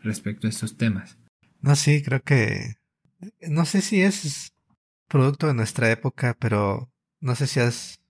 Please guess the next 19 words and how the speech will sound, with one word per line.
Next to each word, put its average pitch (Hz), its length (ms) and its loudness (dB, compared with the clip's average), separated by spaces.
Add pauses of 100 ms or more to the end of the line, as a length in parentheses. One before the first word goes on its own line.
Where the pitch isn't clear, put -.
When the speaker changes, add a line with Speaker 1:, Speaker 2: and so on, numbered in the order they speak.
(160)
Speaker 2:
notado, 127 340 2
yo 120 160 4
veo 131 160 4
luego 123 420 2 (220)
Speaker 1:
Ujú. 120 360 2
Speaker 2:
series 139 260 2
más 123 180 0
antiguas, 110 720 -2 (760)
no 147 80 0
solo 196 240 6
de 139 80 6
anime, 131 320 2
Speaker 1:
Sí. 113 120 -4
Speaker 2:
sino 98 400 -6
en 107 100 -4
general, 101 580 -4 (260)
de 104 320 -8
televisión 110 680 -2
o 113 160 -10